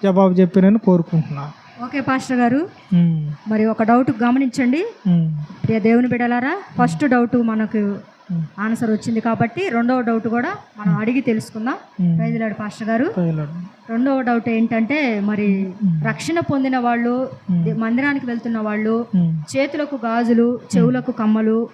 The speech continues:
Speaker 1: మ్మ్.
Speaker 2: ముక్కు పుడకలు,
Speaker 1: మ్మ్.
Speaker 2: మెడలో దండలు కావచ్చు,
Speaker 1: మ్మ్.
Speaker 2: అవి వేసుకోకూడదు అని చాలా మంది అంటున్నారు.
Speaker 1: మ్మ్.
Speaker 2: వేసుకోవచ్చా, అవి పెట్-, పెట్టుకోకూడదా, తీసేయాలా?
Speaker 1: మ్మ్.
Speaker 2: మాకు వీటికి ఆన్సర్ మీరు తెలియపరచండి.
Speaker 1: మ్మ్. ఈ డౌట్ చాలా మందిలో ఉన్నది.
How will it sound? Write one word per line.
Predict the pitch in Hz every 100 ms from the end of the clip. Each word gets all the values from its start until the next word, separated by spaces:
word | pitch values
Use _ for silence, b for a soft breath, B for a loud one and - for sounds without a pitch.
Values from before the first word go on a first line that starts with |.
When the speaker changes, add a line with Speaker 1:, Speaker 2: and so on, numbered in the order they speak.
| -
Speaker 1:
మ్మ్. | 170
Speaker 2:
ముక్కు | 165 -
పుడకలు, | 226 220 220 214 233 233 - 180
Speaker 1:
మ్మ్. | 160 160 208
Speaker 2:
మెడలో | 226 247 247 240 - - - -
దండలు | 214 226 240 226
కావచ్చు, | 220 214 208 233
Speaker 1:
మ్మ్. | 240 -
Speaker 2:
అవి | 190 233 226 240 - - -
వేసుకోకూడదు | 233 285 - 285 262 240 233 202 277 294 -
అని | 233 202
చాలా | 190 220 226
మంది | 233 247
అంటున్నారు. | 220 214 208 196 196 185 240
Speaker 1:
మ్మ్. | 180 160
Speaker 2:
వేసుకోవచ్చా, | 240 330 339 320 277 262 277 311 311 - _ -
అవి | 240 247
పెట్-, | 247 - - -
పెట్టుకోకూడదా, | 240 - 123 104 98 92 - -
తీసేయాలా? | 294 - 247 220 202 175 - - -
Speaker 1:
మ్మ్. | 165 156 151 156
Speaker 2:
మాకు | 240 247 285
వీటికి | 262 254 254 311 403 - -
ఆన్సర్ | 220 233 247 226
మీరు | 226 311
తెలియపరచండి. | 247 220 214 185 - 185 170 - - 196
Speaker 1:
మ్మ్. | 165 156 147 180 208
ఈ | 196 190
డౌట్ | 180 196 202 226 -
చాలా | 185 180
మందిలో | 175 180 180 180 170
ఉన్నది. | 170 165 208